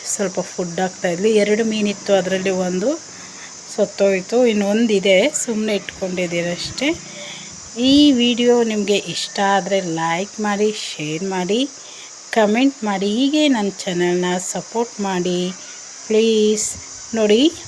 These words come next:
ಮೇಕೆಗಳು ಮಧ್ಯಾಹ್ನ ಸ್ವಲ್ಪ ನೀರಿಡೋದಕ್ಕೆ ಬಂದಿದ್ರಿ ಮೇಕೆ. ಮತ್ತು ಇದು ನಮ್ಮ ಮನೆ ಹತ್ರ ಸೊಪ್ಪು ಹಾಕಿದ್ರಲ್ಲ, ಈ ಮೇಕೆ ಬಂದು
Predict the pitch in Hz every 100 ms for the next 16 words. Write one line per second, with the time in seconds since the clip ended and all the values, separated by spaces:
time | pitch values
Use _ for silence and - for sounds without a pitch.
0 | - - 214 214 214 202 196 190 185 175
1 | 156 190 190 185 180 175 170 - 208 185
2 | 180 170 175 175 180 180 170 170 170 160
3 | 165 165 240 339 - - - - - -
4 | 190 190 180 - 196 285 - - - -
5 | 247 233 254 254 254 311 285 262 254 240
6 | 226 214 208 190 233 226 - 220 202 185
7 | 185 - - 185 - 202 - 170 160 175
8 | 185 226 185 - - - - - - 233
9 | 226 233 233 226 208 208 208 208 202 151